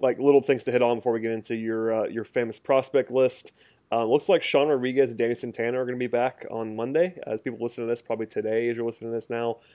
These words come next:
Um, that's reported by Mark Bowman and Dave O'Brien of the A J C. So, uh,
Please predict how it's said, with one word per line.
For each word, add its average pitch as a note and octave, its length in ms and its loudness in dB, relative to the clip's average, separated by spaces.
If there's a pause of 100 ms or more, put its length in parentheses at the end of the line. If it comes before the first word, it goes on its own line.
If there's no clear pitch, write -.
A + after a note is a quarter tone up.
(240)
Um, A2+ 220 -2
that's A2 180 0
reported A#2 240 -2
by A2 160 2
Mark A2+ 160 -4
Bowman A2 260 -2
and A2 220 -2
Dave A2 160 2
O'Brien A2 280 -2
of A2 40 -6
the A2 80 -4
A G#2+ 60 -2
J G#2+ 140 -6
C. A2+ 280 -6
So, G#2+ 320 0
uh, G#2+ 140 0